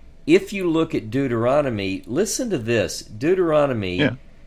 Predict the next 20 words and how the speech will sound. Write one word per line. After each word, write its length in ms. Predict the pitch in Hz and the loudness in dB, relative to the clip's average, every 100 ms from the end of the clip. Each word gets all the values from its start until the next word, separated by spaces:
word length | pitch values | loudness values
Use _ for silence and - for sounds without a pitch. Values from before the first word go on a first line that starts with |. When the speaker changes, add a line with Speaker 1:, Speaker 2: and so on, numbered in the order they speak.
| - | -18
Speaker 1:
right 320 | 87 123 175 | 0 4 6
after 300 | 190 170 - | 6 2 0
verse 400 | 123 117 120 110 - | -4 0 0 0 -6
ten 340 | 127 117 95 | -4 -4 -2
that 140 | 90 | -2
we 100 | 87 | -2
just 300 | 90 98 92 | -2 -4 -6
talked 320 | - 117 113 - | -2 0 0 -4
about, 320 | 76 80 76 | -6 -4 -4
all 240 | 104 123 156 | 0 2 2
the 100 | 175 | 0
Speaker 2:
Mm-hmm. 140 | 95 | 0
Speaker 1:
cities 300 | 117 131 113 | 2 0 -2
of 80 | 107 | -6
the 60 | 87 | -6
tableland, 760 | - 113 113 113 110 110 107 | -4 -2 0 -2 0 0 -2
all 340 | 101 107 117 135 | -4 -2 0 0
of 120 | 117 | -2
Gilead, 600 | 98 110 104 101 101 98 85 | -4 -2 -2 0 0 -2 -4
Bashan, 640 | 92 - 110 101 101 | -10 -6 -4 -2 -2